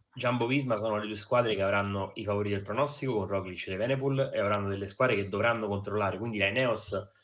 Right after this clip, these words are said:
correndo, diciamo, al coperto, può permettersi di tenere in classifica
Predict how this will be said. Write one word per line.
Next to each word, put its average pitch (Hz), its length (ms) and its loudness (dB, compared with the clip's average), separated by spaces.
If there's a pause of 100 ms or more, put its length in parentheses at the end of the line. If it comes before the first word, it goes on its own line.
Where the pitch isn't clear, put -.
(280)
correndo, 135 460 8
diciamo, 120 360 6
al 107 120 2
coperto, 127 920 4
può 127 200 8
permettersi 110 760 0
di 101 80 -6
tenere 104 340 0
in 101 140 -2
classifica 101 920 -2